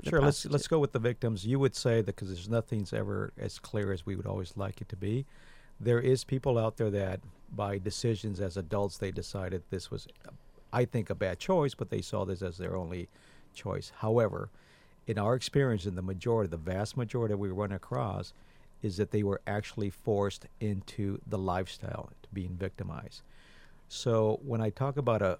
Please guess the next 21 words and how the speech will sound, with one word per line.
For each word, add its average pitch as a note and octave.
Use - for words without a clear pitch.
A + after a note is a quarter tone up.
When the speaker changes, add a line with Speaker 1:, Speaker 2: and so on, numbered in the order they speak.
Speaker 2:
a -
shift -
in F#2+
attitude G2+
and E2+
a E2
paradigm G2+
shift -
that F#2
actually F#2+
law G2
enforcement -
is -
going F#2
through, G2
we A#2
would D3+
look A#2+
back G#2+
and G2
interview G2+